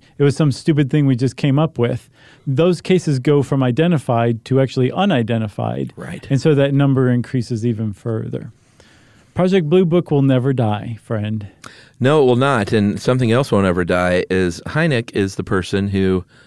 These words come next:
Speaker 2: uh, who developed the very famous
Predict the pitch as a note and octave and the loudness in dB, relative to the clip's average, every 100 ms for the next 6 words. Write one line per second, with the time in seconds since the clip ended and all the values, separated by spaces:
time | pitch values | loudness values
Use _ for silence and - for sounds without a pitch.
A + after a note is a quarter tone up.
0 | _ _ _ - F2 E2+ D#2+ D2+ - G2 | _ _ _ -12 -8 -6 -6 -8 -8 -6
1 | G2 F#2+ A2 C3 G2+ - - _ _ _ | -4 -2 0 2 0 -4 -14 _ _ _
2 | _ _ G#2 G2 B2 D3+ C3 G2+ - C3+ | _ _ -2 0 2 2 2 0 0 0
3 | A2 G2 - - | 2 0 -4 -18